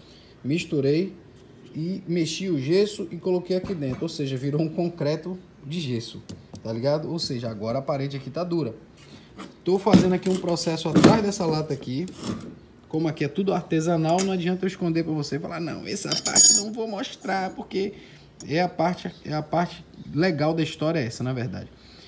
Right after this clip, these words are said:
Fiz aqui uma furação, porque eu preciso botar essa lata ali na moça pra mim poder fazer o aro. Fiz aqui uma furação, onde eu vou pregar, os, vou parafusar aqui, né? Vou fazer furo, vou parafusar, botar uma bucha, porque lá o negócio ficou concretado lá dentro.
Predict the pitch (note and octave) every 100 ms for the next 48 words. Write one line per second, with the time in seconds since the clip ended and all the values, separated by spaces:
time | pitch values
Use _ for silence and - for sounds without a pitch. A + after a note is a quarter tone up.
0 | - - - - - G3+ F#3+ F3+ F#3 F3
1 | - E3+ D#3 - D#3 E3 F3 D#3+ - F3+
2 | F3+ E3 D#3+ F3+ - E3 D#3 E3 F3 E3
3 | F#3+ F3+ B2+ A#2 C3+ D#3 D#3+ D#3 D#3 D3
4 | D3+ D3+ C3 E3 A#2 F#2 - - - -
5 | - - E3+ D3 - A#2 C#3 - D#3+ D#3+
6 | - E3+ F#3+ F3 D3+ C#3+ - C#3 B2+ C3
7 | A#2 - - - A#2 A#2+ A#2+ B2 B2 D3+
8 | A#2 B2 B2 - E3+ F#3+ G3+ - - B2
9 | C3+ - F#3 A3 G#3+ F#3+ D3+ C#3+ D3 D3
10 | B2 C#3+ C#3 C3+ D3+ C3 A#2+ D3 E3 C#3+
11 | - B2+ B2+ A#2+ - - - - A#2 A#2+
12 | - A#2 C3 B2 C3 B2 - B2 C3+ C3+
13 | B2+ F3+ F#3